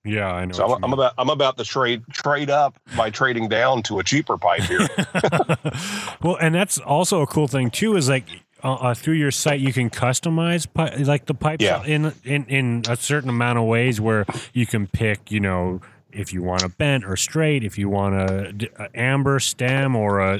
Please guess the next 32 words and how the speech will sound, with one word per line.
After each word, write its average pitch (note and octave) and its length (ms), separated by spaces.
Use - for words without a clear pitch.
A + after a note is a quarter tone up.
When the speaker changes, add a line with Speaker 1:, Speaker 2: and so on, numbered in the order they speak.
Speaker 1:
you A2 120
know, G#2+ 200
a F#2+ 120
upgraded C3 500
stem C3 440
or G2 140
a E2+ 40
basic A#2+ 420
stem B2 400
and A2 100
all A2+ 120
that A2 200
stuff, - 340
which D3+ 220
is, D3+ 180
like, D3 200
it's, - 440
it's D#3 140
pretty C4+ 260
cool. G#3+ 340
Like, G2 140
it C3 120
makes, D#3 380
it B2 160
makes E3 240
the - 60
corn D#3+ 320
cob B2+ 280
pipe C#3 260
super C#3+ 300
cool. - 460
<laughs> E3 100